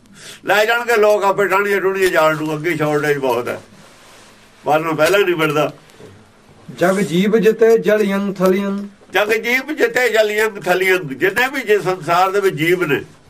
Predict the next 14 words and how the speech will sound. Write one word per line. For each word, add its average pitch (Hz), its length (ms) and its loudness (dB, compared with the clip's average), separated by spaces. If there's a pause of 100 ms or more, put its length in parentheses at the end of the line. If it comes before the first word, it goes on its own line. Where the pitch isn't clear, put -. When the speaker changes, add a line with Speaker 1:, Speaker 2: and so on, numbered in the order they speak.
(800)
Speaker 1:
ਥਲ 190 220 0
ਦੇ 233 120 2
ਵਿੱਚ 220 220 0
ਨੇ, 220 180 -2
ਚਾਹੇ 214 220 0
ਜਲ 156 220 0
ਦੇ 147 100 2
ਵਿੱਚ 135 220 -4
ਨੇ, 123 140 -4
ਚਾਹੇ 180 180 0
ਧਰਤੀ 185 380 -4
ਦੇ 196 80 4
ਉੱਤੇ 208 300 0
ਨੇ, 214 140 -2